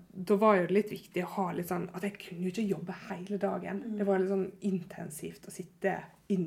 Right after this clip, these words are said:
Speaker 1: i en tekst. Du blir jo helt utslitt hvis du er, jobber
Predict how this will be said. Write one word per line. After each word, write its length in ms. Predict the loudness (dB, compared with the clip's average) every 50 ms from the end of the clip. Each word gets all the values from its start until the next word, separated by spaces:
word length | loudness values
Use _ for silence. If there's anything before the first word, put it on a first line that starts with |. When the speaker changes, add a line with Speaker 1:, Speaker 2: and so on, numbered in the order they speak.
| -2
Speaker 1:
i 80 | -4 -4
en 160 | -6 -6 -2
tekst. 540 | -2 -4 -2 -2 -8 -10 -10 -10 -12 -16 -18 _ _
Du 140 | -4 -2 2
blir 140 | 2 2 2
jo 80 | 2 0
helt 160 | -4 -4 -4 -2 0
utslitt 480 | 2 2 0 -2 -8 -12 -12 -12 -10
hvis 160 | -10 -10 -2
du 140 | 0 2 2 2
er, 160 | 0 -2 -4 -8 -16 -8 _ -4
jobber 400 | -2 -2 0 2 2 2 2